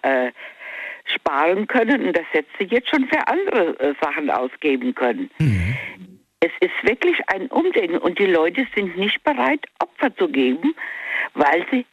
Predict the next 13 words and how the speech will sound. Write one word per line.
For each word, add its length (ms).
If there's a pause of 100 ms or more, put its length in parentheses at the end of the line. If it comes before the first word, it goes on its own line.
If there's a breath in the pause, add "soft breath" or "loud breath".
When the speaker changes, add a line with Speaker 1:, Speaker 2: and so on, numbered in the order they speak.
Speaker 1:
in 320 (100)
großen 520
Mengen 380 (380 loud breath)
aus 260
der 100
Masse 360
geschöpft 560
haben. 420
Jetzt 280
kommt 260
mal 140
die 220
Situation. 920